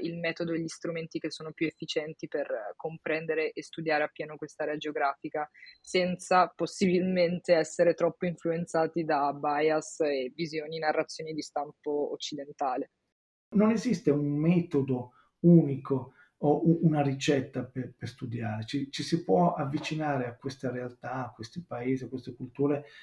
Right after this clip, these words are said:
Speaker 2: da prospettive diverse, dalla prospettiva più linguistica, da quella politologica, a quella storico-culturale, a quella della cooperazione. Quindi non esiste. Quello che credo sia importante è sapere che, eh, viene richiesta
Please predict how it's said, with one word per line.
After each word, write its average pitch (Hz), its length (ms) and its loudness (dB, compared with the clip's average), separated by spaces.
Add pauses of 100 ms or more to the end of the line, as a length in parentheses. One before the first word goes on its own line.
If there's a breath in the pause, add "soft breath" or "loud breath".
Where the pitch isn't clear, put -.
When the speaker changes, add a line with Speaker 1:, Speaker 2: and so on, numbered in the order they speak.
(200 loud breath)
Speaker 2:
da 120 260 0
prospettive 120 540 -6
diverse, 117 480 -2
dalla 110 120 -4
prospettiva 117 560 -8
più 127 160 -8
linguistica, 120 760 -2
da 113 140 -2
quella 120 240 -2
politologica, 117 920 -2
a 113 40 -12
quella 117 280 -6
storico-culturale, 117 1300 -6 (420 loud breath)
a - 120 -6
quella 131 320 6
della 123 280 -2
cooperazione. 120 920 -2
Quindi 156 240 4 (120)
non 165 180 8
esiste. 135 600 0 (340 soft breath)
Quello 175 360 8
che - 180 -4
credo 151 480 4
sia 139 240 -6
importante 165 840 0
è 135 240 0 (260 loud breath)
sapere 170 680 6
che, 135 280 -2 (380 loud breath)
eh, 147 160 0
viene 156 300 10
richiesta 165 880 4